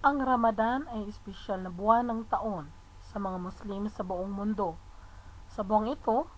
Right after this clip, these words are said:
binibigyan nila ng sapat na oras ang kanilang pamilya at kamag-anak.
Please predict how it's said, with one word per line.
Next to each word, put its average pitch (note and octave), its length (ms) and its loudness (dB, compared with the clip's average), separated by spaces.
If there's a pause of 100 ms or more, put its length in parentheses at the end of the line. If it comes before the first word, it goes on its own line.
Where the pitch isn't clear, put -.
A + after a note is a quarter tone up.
(180)
binibigyan G3+ 640 -2
nila F#3+ 240 0
ng G3+ 160 0
sapat F#3+ 400 2
na F3 160 -4
oras B3 480 4
ang G#3+ 160 0
kanilang F3+ 480 -6
pamilya A#3 640 2 (480)
at A3 160 -2
kamag-anak. A#3+ 560 4